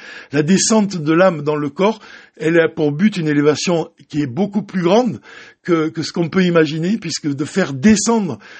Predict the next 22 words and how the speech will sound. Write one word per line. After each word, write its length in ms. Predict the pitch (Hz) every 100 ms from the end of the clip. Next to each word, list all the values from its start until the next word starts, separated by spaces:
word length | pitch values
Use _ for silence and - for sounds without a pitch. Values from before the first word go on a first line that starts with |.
| -
l'âme 320 | 147 190 202 151
divine 400 | 143 175 208 165
dans 240 | 185 160
un 80 | 151
corps, 240 | 190 185
comme 160 | 175 156
on 60 |
l'a 120 | 143 139
dit, 200 | 185 208 - -
c'est 220 | 151 143
précisément 800 | - 240 226 233 214 208 208 196
au 60 | 165
moyen 300 | 160 196 208
de 120 | 180
ce 160 | -
corps 380 | 151 - 180 - - - -
qu'on 120 | 151
va 120 | 151
faire 340 | - 175 147
de 140 | 120 143
ce 160 | -
corps-là, 580 | 147 - 220 180 156 175